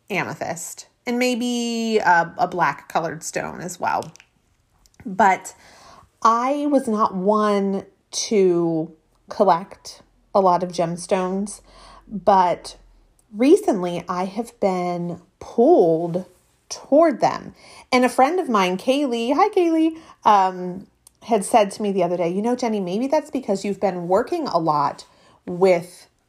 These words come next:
crystals in your beadwork and doing, you know, the pagan prayer beads that I've been making <laughs> a lot of recently." It's just been, oh, my nice, like,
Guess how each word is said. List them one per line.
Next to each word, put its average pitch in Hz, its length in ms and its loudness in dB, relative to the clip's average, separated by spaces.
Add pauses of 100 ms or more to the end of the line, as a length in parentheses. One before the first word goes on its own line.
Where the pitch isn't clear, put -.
(280)
crystals 190 720 0
in 196 240 -4
your 170 280 0
beadwork 190 760 -4 (300)
and 170 540 -6
doing, 185 380 -2
you 180 60 -4
know, 170 60 -2
the 165 120 -2
pagan 175 360 -2
prayer 302 260 0
beads 170 340 -4
that 165 100 0
I've 151 180 0
been 160 200 -2
making 160 340 -4 (120)
<laughs> - 120 -6
a - 40 4
lot 233 560 0
of 214 260 4
recently." 208 640 -2
It's 202 160 -4
just 196 220 -4
been, 175 360 0 (460)
oh, 330 320 6
my 247 160 -4
nice, 220 360 -4
like, 190 300 -4